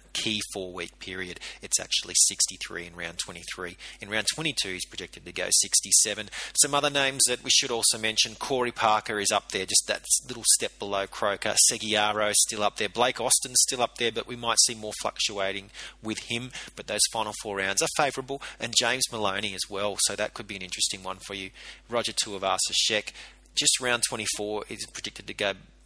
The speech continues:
a bit lower, fifty-six, and round twenty-six, fifty-one. So a bit of variation there on Tuivasa-Sheck. Um, and, and, and those other consistent guys. Bodene Thompson's up there, Andrew Fafita as well. So you're starting to dip a bit now,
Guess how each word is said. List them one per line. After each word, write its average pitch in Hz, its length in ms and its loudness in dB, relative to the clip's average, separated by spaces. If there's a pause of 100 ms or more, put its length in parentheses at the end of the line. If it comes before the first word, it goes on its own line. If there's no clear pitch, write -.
(140)
a 104 40 -6
bit 104 200 -6
lower, 104 300 2
fifty-six, - 560 2
and 104 140 -8
round 101 200 0
twenty-six, - 480 2
fifty-one. 110 460 -2
So 131 100 6
a 120 40 -4
bit 131 140 -2
of 131 100 0
variation 120 640 4
there 101 140 0
on 98 80 -6
Tuivasa-Sheck. 98 920 0 (440)
Um, 95 400 0 (840)
and, 113 340 -6
and, 120 280 -2
and 131 100 -2
those 127 160 4
other 123 200 2
consistent - 480 4
guys. 107 200 0
Bodene 143 340 2
Thompson's 127 460 0
up - 200 -4
there, 113 220 0
Andrew 120 260 0
Fafita 95 600 -2
as 92 220 -4
well. 92 320 -4
So - 160 4
you're 95 100 2
starting 151 380 4
to 110 60 2
dip 107 200 -2
a 110 60 -4
bit 98 200 -6
now, 95 300 -4